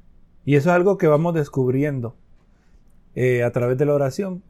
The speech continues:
Póngase a pensar cuántas veces tenemos que orar por algo y cómo se tarda la contestación. Y cómo se tarda, y cómo tenemos que humillarnos delante de Dios. Y cómo tenemos que venir otra vez en oración, "Señor, acuérdate de mí".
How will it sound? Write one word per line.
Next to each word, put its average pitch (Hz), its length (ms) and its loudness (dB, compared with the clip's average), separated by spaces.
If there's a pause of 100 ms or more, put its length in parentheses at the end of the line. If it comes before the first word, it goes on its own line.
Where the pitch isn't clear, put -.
(140)
Póngase 226 260 -2
a 202 60 -4
pensar 180 320 -2
cuántas 180 280 0
veces 180 300 -2
tenemos 160 360 -4
que 147 120 -4
orar 143 400 -2 (460)
por 139 180 -2
algo 151 420 -2
y 131 140 -10
cómo 180 460 -2
se 139 160 -4
tarda 139 540 0
la 120 180 -8
contestación. 113 840 -10 (1000)
Y 139 80 -6
cómo 185 380 0
se 151 180 -4
tarda, 147 520 -2
y 147 100 -6
cómo 208 360 0
tenemos 180 560 -2
que 151 300 -4 (200)
humillarnos 156 920 2
delante 143 540 0
de 135 160 -4
Dios. 135 560 -8 (580)
Y 165 80 2
cómo 220 320 2
tenemos 202 380 2
que 196 160 4
venir 180 320 4
otra 185 400 4
vez 185 420 2
en 160 180 -2
oración, 156 640 -2
"Señor, 156 580 -4
acuérdate 151 580 -4
de 143 140 -4
mí". 147 220 -10